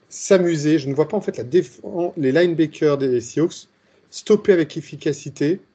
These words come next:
euh, après la, derrière la ligne de scrimmage, par exemple, nos, nos running backs. Donc, euh, j'ai pas du tout les craintes, euh, qu'a, qu'a Olivier sur ce match. Alors, peut-être que c'est lui qui aura raison à l'arrivée, mais... mais en fait, je vois pas le début du facteur.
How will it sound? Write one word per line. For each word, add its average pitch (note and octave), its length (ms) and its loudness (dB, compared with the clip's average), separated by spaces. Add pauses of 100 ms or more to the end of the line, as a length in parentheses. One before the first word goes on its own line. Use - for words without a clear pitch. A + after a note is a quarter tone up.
(180)
euh, A#2+ 260 0
après C#3 220 -4
la, C#3+ 100 0 (160)
derrière D3+ 380 4
la D3 60 4
ligne D3 100 0
de C#3 80 -2
scrimmage, C#3 400 -6
par B2+ 100 -4
exemple, B2 400 -4
nos, A#2+ 260 -2 (540)
nos C3 140 2
running B2+ 320 0
backs. A#2 420 -2
Donc, C3 460 -4
euh, B2 280 2 (540)
j'ai A#2 200 -8
pas G3 160 0
du E3 140 -4
tout G3 200 -4
les D3+ 140 -2
craintes, D#3+ 560 -4
euh, B2 480 2
qu'a, B2 600 2
qu'a C3+ 200 2
Olivier C3 320 0
sur C#3+ 200 -6
ce - 140 -6
match. A2+ 260 -8
Alors, G#2 180 -8
peut-être A2 300 -12
que - 120 -12
c'est A#2 140 -12
lui A2+ 80 -10
qui - 60 -8
aura A2 160 0
raison A2+ 220 -2
à A#2 40 -2
l'arrivée, E3 340 4
mais... B2+ 200 0 (800)
mais B2+ 220 2
en B2 60 0
fait, G#3 100 4
je D3+ 120 -4
vois C#3 180 0
pas G#3 100 4
le D#3+ 160 2
début D#3+ 380 0
du D3 120 -4
facteur. F3 1000 0